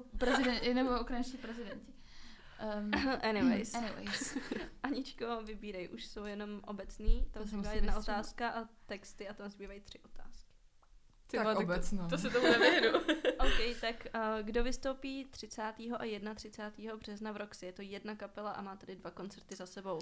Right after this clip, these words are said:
Speaker 2: Psalo se o tom
Speaker 1: Ehm,
Speaker 2: na vinilu.
Speaker 1: mine.
Speaker 4: Teďka v březnu.
Speaker 2: Mhm.
Speaker 4: Nothing But Thieves.
Speaker 2: Správně.
Speaker 4: Protože dneska oznámili, že jsou vyprodaný lístky.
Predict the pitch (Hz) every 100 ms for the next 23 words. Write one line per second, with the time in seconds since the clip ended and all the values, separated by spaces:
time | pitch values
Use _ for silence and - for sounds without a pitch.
0 | - - - 220 220 233 220 254 240 247
1 | 254 262 226 262 254 254 311 349 349 320
2 | 262 240 226 226 262 247 220 233 180 185
3 | - 220 269 311 - _ - - - -
4 | - - - - - _ - - 208 202
5 | 196 190 - 196 190 - - - - 196
6 | 226 277 277 226 180 185 - - - -
7 | - _ _ _ - - - 233 214 196
8 | 190 190 196 190 - 196 190 - 208 190
9 | 190 190 202 - 190 180 185 180 190 185
10 | - -